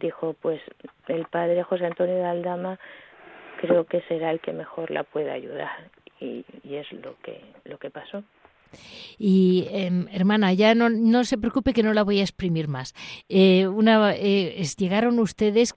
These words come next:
Speaker 2: con el día de Navidad, el veinticuatro de diciembre, eh,
Speaker 1: Sí.
Speaker 2: se funda en Málaga, ¿no? Por la madre. Eh,
Speaker 1: Sí, el cu-, fue en el cuarenta y tres,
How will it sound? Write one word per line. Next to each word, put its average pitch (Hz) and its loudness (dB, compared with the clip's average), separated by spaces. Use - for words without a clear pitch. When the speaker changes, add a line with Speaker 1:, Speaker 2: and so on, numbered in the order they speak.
Speaker 2:
con 196 2
el 180 0
día 196 4
de 190 2
Navidad, 170 2
el 233 0
veinticuatro 185 -2
de 196 0
diciembre, 220 0
eh, 180 2
Speaker 1:
Sí. - -14
Speaker 2:
se 175 -4
funda 185 0
en 185 0
Málaga, 233 0
¿no? 226 0
Por - -8
la 165 -4
madre. 233 0
Eh, 196 -2
Speaker 1:
Sí, 202 -2
el 185 2
cu-, - -2
fue 220 4
en 233 0
el 247 0
cuarenta 190 -2
y 185 -4
tres, 185 -4